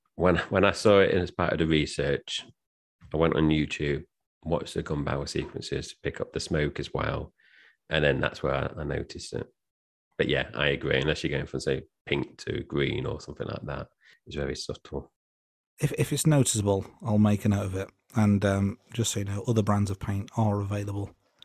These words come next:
Speaker 2: for any D I Y decorators out there. Uh, let's move on from that. Let's get into the opening scene. So, uh, submarine Navy headquarters, uh, lots of breasts on display on the wall.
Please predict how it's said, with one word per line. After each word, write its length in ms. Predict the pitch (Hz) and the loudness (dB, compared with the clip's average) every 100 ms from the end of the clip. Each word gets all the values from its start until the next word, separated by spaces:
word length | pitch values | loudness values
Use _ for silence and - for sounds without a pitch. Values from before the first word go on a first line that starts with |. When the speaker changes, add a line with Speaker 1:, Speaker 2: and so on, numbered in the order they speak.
| _ _ _ | _ _ _
Speaker 2:
for 180 | - 101 | -4 -2
any 320 | 98 98 107 123 117 | -2 -4 -8 -10 -10
D 160 | 110 101 | -8 -6
I 80 | |
Y 180 | 98 101 | -6 -6
decorators 540 | 101 101 101 95 - 104 | -8 -6 -6 -8 -10 -10
out 160 | 98 | -8
there. 160 | 98 - _ - - - - - - | -10 -14 _ -20 -20 -20 -20 -12 0
Uh, 100 | 110 | 4
let's 200 | 143 139 | 6 8
move 180 | 170 151 | 10 12
on 80 | 120 | 10
from 160 | 113 | 8
that. 120 | 107 | 6
Let's 120 | 110 - | 4 4
get 140 | 120 | 4
into 220 | 110 - | 4 4
the 120 | 110 | 2
opening 220 | 101 104 101 | 2 0 0
scene. 320 | 117 101 101 | 0 0 0
So, 320 | - 107 104 - _ _ _ _ _ - | 0 0 -2 -6 _ _ _ _ _ -2
uh, 160 | 104 | 0
submarine 480 | 98 139 123 120 120 | 4 6 8 10 10
Navy 280 | 117 117 107 | 8 6 2
headquarters, 840 | 110 - 117 110 - 107 - - - _ _ _ _ _ | -2 0 2 2 2 0 0 -4 -10 _ _ _ _ _
uh, 280 | 107 107 - - _ _ | -2 0 -2 -8 _ _
lots 460 | 110 123 143 - 135 | 2 4 2 2 0
of 140 | 104 | 4
breasts 400 | 120 110 - - | 4 4 2 0
on 140 | 107 | 2
display 460 | 104 101 - 110 110 | 2 0 0 2 2
on 140 | 110 | 4
the 60 | 107 | 4
wall. 460 | 107 131 160 165 | 4 4 4 2